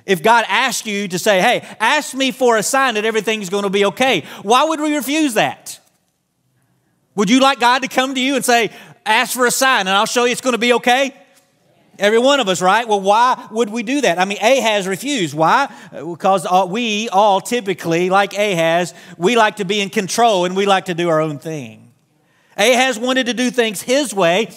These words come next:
and therefore disobeyed God in the simple request of asking for a sign. Now, I wanna go ahead and give you a little word here. It doesn't go well when you try to do things on your own apart from God.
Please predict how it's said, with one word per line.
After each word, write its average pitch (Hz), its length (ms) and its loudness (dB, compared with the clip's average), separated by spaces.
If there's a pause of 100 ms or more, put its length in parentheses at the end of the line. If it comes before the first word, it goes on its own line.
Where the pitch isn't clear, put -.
(120)
and 214 160 -4
therefore 233 340 2
disobeyed 202 680 -2
God 208 340 2 (180)
in 208 120 -6
the 190 80 2
simple 285 420 0
request 175 540 -2 (100)
of 185 180 -4
asking 208 680 -4
for 185 240 0
a 185 80 2
sign. 196 380 0
Now, 175 180 0 (260)
I 180 60 -2
wanna 214 180 0
go 214 140 2
ahead 214 240 0
and 180 80 -6
give 202 140 -4
you 202 80 2
a - 20 4
little 190 140 2
word 196 240 0
here. 139 260 -10 (540)
It 156 140 -4
doesn't 214 320 2
go 262 200 2
well 220 380 2
when 202 120 -4
you 196 100 -6
try 208 200 0
to 202 80 -2
do 208 380 -6
things 208 500 -6
on 196 160 2
your 190 140 0
own 170 160 -2
apart 165 320 0
from 143 100 -12
God. 117 380 -8